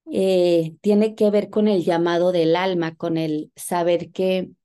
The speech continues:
que eres parte de un colectivo y que lo que tú haces siempre está impactando más allá de ti. No hay acciones ni pensamientos neutros.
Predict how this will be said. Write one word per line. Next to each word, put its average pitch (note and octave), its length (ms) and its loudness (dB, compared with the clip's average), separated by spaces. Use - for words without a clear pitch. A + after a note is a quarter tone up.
que G3 160 4
eres G3 260 0
parte G3 380 -4
de F#3+ 140 2
un F3 120 0
colectivo E3+ 840 -2
y D#3 160 -8
que F3+ 180 -2
lo E3+ 240 2
que F3 140 -4
tú F3 260 -2
haces F3 720 -6
siempre F#3+ 460 -4
está F#3 320 -2
impactando F3 800 -2
más F3 440 -4
allá F3 320 -2
de E3 120 -4
ti. E3 340 -10
No F3+ 200 0
hay F3+ 260 0
acciones F3+ 680 -2
ni F#3 120 -4
pensamientos E3 920 -4
neutros. E3 840 -6